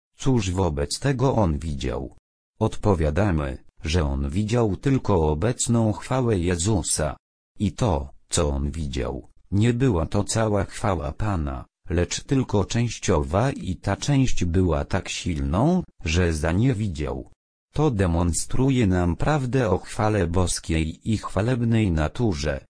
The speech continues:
która, gdyby w pełni była zamanifestowana przed człowiekiem, z pewnością umarłby.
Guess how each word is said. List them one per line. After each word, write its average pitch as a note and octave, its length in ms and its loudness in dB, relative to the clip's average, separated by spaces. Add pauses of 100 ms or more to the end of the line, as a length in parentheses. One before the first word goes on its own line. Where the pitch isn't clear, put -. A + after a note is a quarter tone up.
(160)
która, F#2 540 0 (240)
gdyby G#2 520 0
w - 100 -12
pełni E2+ 520 0
była D2 480 -2
zamanifestowana F2 1200 0
przed - 360 -4
człowiekiem, E2+ 840 -2 (280)
z - 120 -6
pewnością F#2 760 -2
umarłby. F#2 920 0